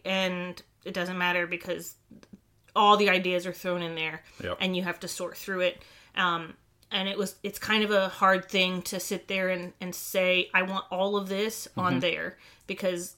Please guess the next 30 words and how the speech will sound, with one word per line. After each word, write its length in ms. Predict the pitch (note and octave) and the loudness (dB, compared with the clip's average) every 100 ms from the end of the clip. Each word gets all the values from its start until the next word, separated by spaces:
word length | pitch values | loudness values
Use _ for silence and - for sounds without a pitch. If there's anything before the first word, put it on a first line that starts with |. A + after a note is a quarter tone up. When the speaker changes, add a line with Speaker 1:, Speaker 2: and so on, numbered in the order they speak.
| - | -8
Speaker 1:
that's 260 | F#3+ F3+ G3+ | -6 -6 -4
not 320 | F3 E3 - | -4 -4 -6
necessarily 580 | F3+ F#3 F3 F3+ F3+ F3+ | -8 -8 -6 -2 -2 -4
how 200 | - - | -6 -4
filming 400 | D4+ D#4 D#4+ D#4 | 0 0 0 2
works. 300 | D4 C#4+ - | 2 2 -4
That's 200 | F#3 G3+ | -6 -4
not 160 | C#3 | -6
necessarily 520 | D#3 - F#3 F3 E3 E3+ | -8 -8 -4 -2 0 0
how, 460 | F3 E3 D#3+ D#3+ - - - _ | 2 4 4 -2 -8 -20 -20 _
um, 320 | F#3 E3+ D#3+ E3 | -2 -2 -2 -4
the 80 | F3 | -2
person 320 | F#3+ E3+ F3+ | 0 -2 -2
that's 160 | E3+ | -6
picked 300 | - F3+ F3 | -6 -6 -2
up 240 | F#3 F#3+ - | -2 -2 -4
your 160 | F#3 | -4
work 580 | F3+ F3+ G3 - - - - | 0 0 0 -2 -12 -16 -4
wants 260 | G3 F#3+ - | -2 -2 -2
to 120 | G3+ | -4
do 180 | A3 C#4 | 0 -2
stuff. 480 | C#4 C#4 B3+ - - - - | 2 4 4 -2 -20 -20 0
Speaker 2:
Right. 220 | F#3+ E3+ - - | 0 0 -2 0
Speaker 1:
And, 680 | G#3+ G#3 G3 G3 F#3+ F#3 - | 4 4 4 2 -4 -8 -8
um, 580 | G3 F#3 F3+ F3 E3 - _ _ _ _ - - - - - - - - | -6 -4 -4 -6 -10 -16 _ _ _ _ -16 -16 -16 -18 -20 -20 -20 -10
well, 420 | F3+ E3+ F3+ G3 _ C3+ | -8 -6 -8 -14 _ -20
uh, 400 | A2 - _ - - - _ - | -18 -20 _ -20 -20 -20 _ -8
Leigh 200 | A3 B3+ | -2 2
Bardugo 440 | A#3+ A3 B3 A3+ | 4 4 2 2
mentioned 600 | G#3+ A3+ A#3 A3 G3+ F#3 | 2 0 2 0 0 -4